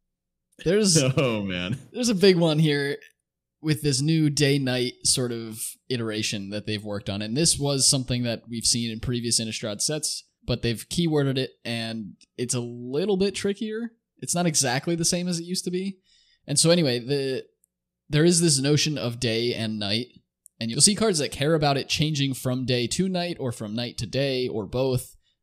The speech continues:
Speaker 1: But you also see cards with the keywords daybound and nightbound. Now,
Speaker 2: Mm-hmm.
Speaker 1: those names in and of themselves are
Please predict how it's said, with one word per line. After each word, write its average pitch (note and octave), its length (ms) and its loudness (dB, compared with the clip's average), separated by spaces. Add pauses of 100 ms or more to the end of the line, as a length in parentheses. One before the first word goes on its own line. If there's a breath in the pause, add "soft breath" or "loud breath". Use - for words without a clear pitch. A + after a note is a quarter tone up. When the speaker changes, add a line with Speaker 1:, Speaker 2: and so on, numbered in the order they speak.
(220)
Speaker 1:
But C3 80 -6
you C#3 60 0
also F3 200 4
see D#3+ 180 4
cards C#3 300 0
with B2+ 140 -2
the A2+ 80 -6
keywords A#2+ 500 -2
daybound A#2+ 640 -2
and G2+ 240 -10
nightbound. D2+ 580 -10 (420)
Now, G#2+ 400 -2
Speaker 2:
Mm-hmm. G2+ 300 -4
Speaker 1:
those D#3+ 280 8
names D#3 340 4
in C3+ 200 0
and B2+ 100 -2
of A2+ 120 -4
themselves C3 760 2 (160)
are B2+ 480 0